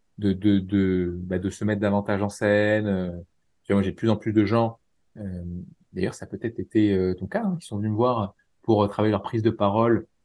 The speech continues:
à distance, en vidéo. Je le, je l'observe de plus en plus.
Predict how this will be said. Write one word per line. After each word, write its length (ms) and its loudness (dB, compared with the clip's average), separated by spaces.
à 100 4
distance, 720 -2
en 80 -2
vidéo. 400 2
Je 140 -2
le, 120 4
je 100 0
l'observe 280 0
de 60 0
plus 240 -4
en 80 -2
plus. 340 -14